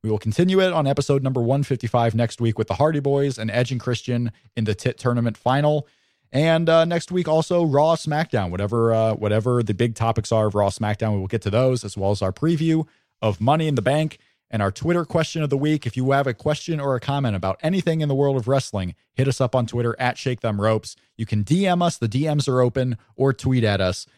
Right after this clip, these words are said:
and we will pick one question for our Twitter question of the week. So get all that stuff into us now.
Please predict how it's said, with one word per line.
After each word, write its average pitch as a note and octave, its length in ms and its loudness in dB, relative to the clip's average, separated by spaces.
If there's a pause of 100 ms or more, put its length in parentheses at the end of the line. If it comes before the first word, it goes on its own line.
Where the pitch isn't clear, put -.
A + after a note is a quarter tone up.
(160)
and G#2+ 160 2
we A2 40 4
will G#2+ 160 2
pick A2 220 0
one B2+ 340 0
question B2+ 600 0 (400)
for A2 160 4
our G#2 120 2
Twitter B2+ 380 0
question A#2+ 540 0
of A#2 300 0
the A2 100 4
week. G2+ 400 0
So F#2+ 180 -4
get B2 320 0
all D3+ 200 4
that C#3+ 180 0
stuff - 260 -2
into B2 240 -2
us - 140 -4
now. C3 400 0